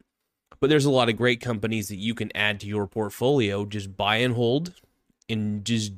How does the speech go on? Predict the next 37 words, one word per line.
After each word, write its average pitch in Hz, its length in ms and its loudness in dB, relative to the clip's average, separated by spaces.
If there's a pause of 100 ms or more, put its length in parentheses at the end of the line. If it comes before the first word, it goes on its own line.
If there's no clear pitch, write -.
(140)
don't 107 220 0
even 110 200 0
think 107 180 -2
about 90 240 -6
it. - 100 -16 (1000)
I 131 40 -2
mean, 131 140 4
you 123 80 2
th-, 170 160 2
we 165 120 4
wanna 170 200 4
think 143 180 2
about 104 180 -2
the 92 80 -12
things 104 280 -2
you 92 80 -6
buy, 107 320 4
obviously. 73 560 -4 (460)
But 120 120 6
if 117 80 2
you've 147 160 6
done 127 220 6
your 101 100 6
research, 110 560 2
you, 117 180 4
you 110 200 2
can 104 340 -2
be 104 180 0
very 98 260 -2
confident 120 600 2
in 98 220 -4
knowing 107 400 2
that 101 160 0
what 107 220 -2
you've 117 180 2
invested 104 560 -2
in 139 400 0